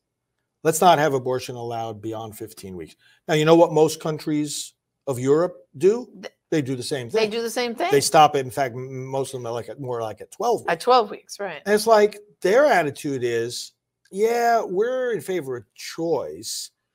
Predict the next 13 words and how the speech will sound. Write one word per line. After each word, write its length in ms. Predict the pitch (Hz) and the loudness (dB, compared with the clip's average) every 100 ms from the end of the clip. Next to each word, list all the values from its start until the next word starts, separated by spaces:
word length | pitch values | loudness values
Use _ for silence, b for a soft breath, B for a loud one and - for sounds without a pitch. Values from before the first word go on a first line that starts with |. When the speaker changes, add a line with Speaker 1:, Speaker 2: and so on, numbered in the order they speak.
| _ _ | _ _
Speaker 1:
Of 60 | |
course, 200 | 147 139 | -4 -2
we 80 | 143 | -2
don't 200 | 139 113 | -4 -6
believe 300 | 110 113 113 | -10 -12 -12
in 120 | 107 | -10
any 160 | 117 160 | -6 -4
Speaker 2:
With 160 | 269 262 | -4 0
no 160 | 240 | 0
Speaker 1:
abortion, 200 | - 160 | 0 -4
Speaker 2:
choice, 240 | 147 143 - | -8 -8 -8
zero. 200 | 165 180 | 2 4
Speaker 1:
but 260 | 175 135 | 6 2